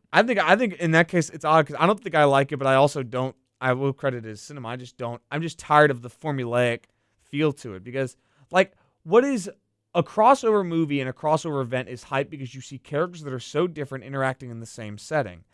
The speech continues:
But I think it kind of eroded itself when, you know, they all make the same jokes. Like, like, think two thousand eight, Iron Man, Captain America, The Incredible Hulk, and Thor,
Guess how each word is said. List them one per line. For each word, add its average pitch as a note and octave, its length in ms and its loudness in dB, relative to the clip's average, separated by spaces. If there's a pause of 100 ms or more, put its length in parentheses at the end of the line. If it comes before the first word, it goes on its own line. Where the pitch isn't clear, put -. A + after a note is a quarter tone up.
(260)
But E3+ 100 2
I F3 60 8
think A#3 200 -4
it G3+ 120 -12
kind G3+ 180 -2
of F3 60 -2
eroded E3+ 420 4
itself C3+ 500 -2
when, C#3 180 -8
you C3+ 100 -6
know, A#2 260 -8 (280)
they D#3+ 100 8
all F3+ 120 10
make F3+ 220 0
the D#3+ 60 -14
same D#3+ 320 -4
jokes. C#3+ 480 0
Like, C#3 280 0 (640)
like, E3+ 200 2
think C4+ 240 -8 (540)
two B3 160 -10
thousand G#3 300 0
eight, E3 260 -8
Iron G3+ 280 0
Man, G3+ 420 2 (140)
Captain F#3 300 2
America, E3+ 400 2
The D#3 80 -4
Incredible D#3+ 360 0
Hulk, D3 280 -4
and B2+ 140 -10
Thor, G2+ 340 -8